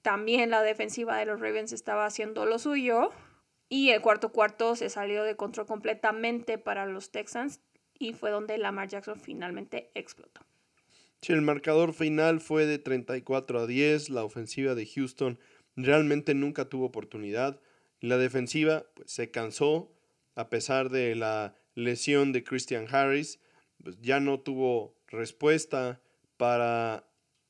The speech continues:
Speaker 2: la ofensiva de los Ravens en el cuarto cuarto. Y finalmente Lamar Jackson encontró los huecos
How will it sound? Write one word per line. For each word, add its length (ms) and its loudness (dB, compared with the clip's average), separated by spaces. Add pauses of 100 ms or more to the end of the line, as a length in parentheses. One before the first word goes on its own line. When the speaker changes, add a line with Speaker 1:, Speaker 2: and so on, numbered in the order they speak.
(240)
Speaker 2:
la 220 0
ofensiva 720 0
de 640 -2
los 380 -4
Ravens 520 4
en 140 -8
el 120 -6
cuarto 380 -4
cuarto. 520 0 (460)
Y 140 -2
finalmente 640 2
Lamar 400 4
Jackson 480 2
encontró 760 6
los 320 2
huecos 680 4